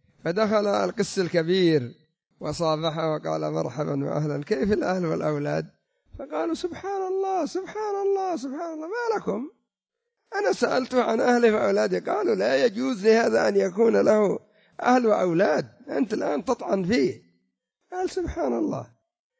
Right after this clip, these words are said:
تتهمون الله عز وجل بالصاحب والولد وتنزهون هذا؟" فعند ذلك قال لهم ملكهم: "اخرجوه من البلاد، أعطوه ما أراد من الهدايا ونحو ذلك، اخرجوه من البلاد"،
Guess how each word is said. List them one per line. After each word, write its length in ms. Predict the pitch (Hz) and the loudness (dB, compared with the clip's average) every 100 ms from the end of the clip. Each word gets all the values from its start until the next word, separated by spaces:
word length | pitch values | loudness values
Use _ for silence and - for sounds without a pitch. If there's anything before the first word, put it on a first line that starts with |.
| _ _ | _ _
تتهمون 680 | 214 220 - 233 247 277 269 | -2 0 4 6 8 8 8
الله 260 | 247 247 208 | 8 6 4
عز 240 | 220 196 | 4 4
وجل 360 | 202 185 185 190 | 2 4 2 0
بالصاحب 460 | 190 - 185 214 | 0 0 0 2
والولد 520 | 214 208 220 202 190 | 4 4 4 4 4
وتنزهون 540 | 180 196 202 185 208 220 | 2 2 2 4 6 6
هذا؟" 480 | 233 311 - - - _ _ _ _ _ | 6 2 -2 -6 -16 _ _ _ _ _
فعند 320 | 151 139 156 | -6 -2 -2
ذلك 720 | 151 147 147 143 135 147 139 - _ _ _ _ _ _ _ _ _ - | 0 -2 -2 -4 -2 -4 -4 -10 _ _ _ _ _ _ _ _ _ -4
قال 260 | 143 147 | -2 0
لهم 480 | 147 139 139 135 127 - - | 0 0 0 -2 -4 -8 -4
ملكهم: 720 | 143 147 143 - 143 139 - | -2 0 -2 0 0 -2 -6
"اخرجوه 500 | - - 131 127 143 | -12 -8 -8 -4 -4
من 200 | 123 120 | -4 -6
البلاد، 400 | 117 120 - 107 - _ _ _ _ | -8 -10 -14 -16 -20 _ _ _ _
أعطوه 340 | 127 - 156 143 | -14 -2 2 2
ما 260 | 139 135 | 2 -2
أراد 280 | 135 147 147 139 - _ - | -4 -4 -4 -6 -20 _ -6
من 120 | 139 | -4
الهدايا 760 | 127 127 131 147 147 147 143 | -2 -4 -2 -2 -2 -2 -4
ونحو 320 | 139 143 117 131 | -6 -6 -6 -4
ذلك، 400 | 139 151 165 - _ _ _ _ _ | -2 0 -2 -4 _ _ _ _ _
اخرجوه 420 | - 135 139 170 151 | -8 -4 0 4 4
من 160 | 143 | 2
البلاد"، 400 | 123 131 117 110 | -2 -4 -10 -12